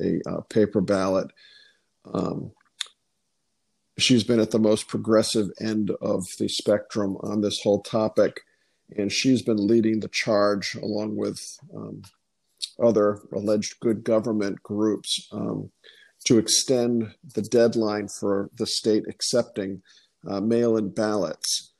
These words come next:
Currently, mail-in ballots have to be received, I believe, by the Board of Elections by Election Day. Um, um,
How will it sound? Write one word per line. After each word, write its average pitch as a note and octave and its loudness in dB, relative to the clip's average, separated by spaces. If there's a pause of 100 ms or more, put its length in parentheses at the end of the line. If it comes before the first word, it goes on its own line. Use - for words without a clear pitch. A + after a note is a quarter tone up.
(480)
Currently, G#2+ 4 (220)
mail-in B2 4
ballots A2 2
have A2+ 0
to A#2+ 0
be G#2+ 4
received, A#2 2
I G2+ -2
believe, A2 2 (800)
by A2 2
the G#2+ 2
Board A#2 4
of G#2 0
Elections G2+ -4 (340)
by A2+ 2
Election A2 -2
Day. E2 -6 (1200)
Um, A2+ -12 (480)
um, C#3+ -12